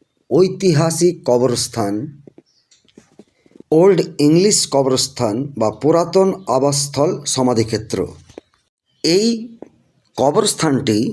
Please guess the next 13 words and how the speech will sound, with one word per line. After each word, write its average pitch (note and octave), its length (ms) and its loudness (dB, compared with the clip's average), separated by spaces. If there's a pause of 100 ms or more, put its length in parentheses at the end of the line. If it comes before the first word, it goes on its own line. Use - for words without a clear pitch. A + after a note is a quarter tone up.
(680)
পাতালেশ্বর A3 840 2 (520)
যাওয়ার E3+ 460 2 (440)
ঠিক C#4 220 2 (300)
আগেই, D3+ 280 2 (920)
কিছু A#3+ 340 0 (220)
আগেই C3+ 280 2 (1000)
অবস্থিত। C#3+ 480 0 (920)
এই G3 140 2 (140)
কবরস্থানটি E3+ 800 0 (420)
কাশিম C#3+ 480 2 (100)
বাজারের F3 580 2 (400)
আদি E3 220 0 (220)
ইংরেজ G#3+ 380 2